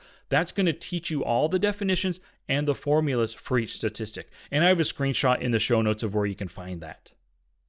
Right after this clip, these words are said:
You can also use these statistics videos, um, uh,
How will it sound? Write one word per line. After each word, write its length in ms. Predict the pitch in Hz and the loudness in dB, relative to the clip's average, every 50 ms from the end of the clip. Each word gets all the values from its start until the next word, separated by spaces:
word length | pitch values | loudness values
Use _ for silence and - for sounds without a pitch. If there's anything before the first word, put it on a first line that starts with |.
| _ _ _ _ - | _ _ _ _ -4
You 80 | 143 127 | 0 2
can 140 | - 143 156 | 4 4 4
also 220 | 208 220 214 214 | 4 4 2 2
use 380 | 202 180 160 147 147 143 127 135 | 2 2 2 2 2 0 0 0
these 200 | 139 147 135 - | -2 -2 -2 -2
statistics 560 | - 131 107 - 143 143 - - 151 - - | -2 -4 -2 -2 -2 -2 -2 -4 -4 -4 0
videos, 500 | 120 127 131 135 147 156 160 175 170 - - - - - - | 0 2 2 4 4 4 4 2 0 -4 -8 -12 -20 -10 -2
um, 460 | - 131 127 123 120 120 117 113 113 117 | 2 4 4 6 4 4 2 0 -2 -2
uh, 300 | - 120 113 107 110 | 0 2 2 2 2